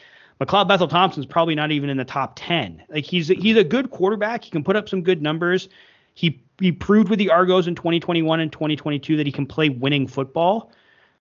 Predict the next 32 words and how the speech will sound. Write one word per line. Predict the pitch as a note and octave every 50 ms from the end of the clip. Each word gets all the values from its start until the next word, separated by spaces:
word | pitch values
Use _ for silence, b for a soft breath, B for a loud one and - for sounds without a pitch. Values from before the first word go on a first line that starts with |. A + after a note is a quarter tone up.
| b _
But | - F3 F3
I | F3
guess | F#3 G#3+ G#3 G#3+
the | - G#3+ G3+
only, | G3 G3 G3+ G3+ G3
the | F#3+ - F3+ F3
only | F3 F#3 F#3+ F#3 F#3+
upgrade | D#3 - - - - F3 E3+ D#3 C#3
he | E3 D#3 D#3
is, | D3+ D3
in | D3
my | C#3 C#3+ D3+ D#3
opinion, | D3 - - D#3 C#3+ C3+
to | C3+ C3
Bo | F3 F3 E3
is | C#3 -
health. | - - A#3 E3+ C3 -
And, | C#3
I | B2 B2+
mean, | C3 C3
that's | B2+ B2 -
a | B2+
pretty | - E3 C#3+
big | C3 B2+ A2+ C#3+
upgrade. | F#3 F#3 - C#3+ B2+ B2+ A#2
But | G#2+ C#3+ C#3 C3+ - - _
like | D#3 E3 E3 C#3+ B2+
you, | E3+ G3+ G#3+
if | F3+ C#3 -
they're | D#3+ C#3+
going | B2+ C3+ D3 D#3+ F3 F#3 F#3+ F#3
to, | - - F3 E3+ E3 D#3 D3+ D3+ C#3+ C3 -